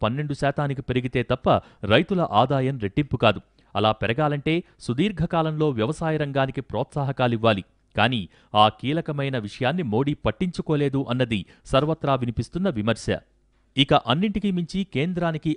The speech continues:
ఆదాయ మార్గాలను అన్వేషించకుండా డబ్బును నేరుగా ఇవ్వటం ద్వారా ప్రజాధనాన్ని వృధా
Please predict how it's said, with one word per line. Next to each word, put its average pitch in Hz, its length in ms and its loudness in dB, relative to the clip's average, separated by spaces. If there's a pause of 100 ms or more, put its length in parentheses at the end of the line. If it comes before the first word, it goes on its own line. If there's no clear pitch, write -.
(120)
ఆదాయ 151 380 0
మార్గాలను 135 640 -2
అన్వేషించకుండా 123 840 0 (260)
డబ్బును 147 380 2
నేరుగా 165 420 2
ఇవ్వటం 151 320 0
ద్వారా 143 260 2
ప్రజాధనాన్ని 151 800 -2
వృధా 117 320 0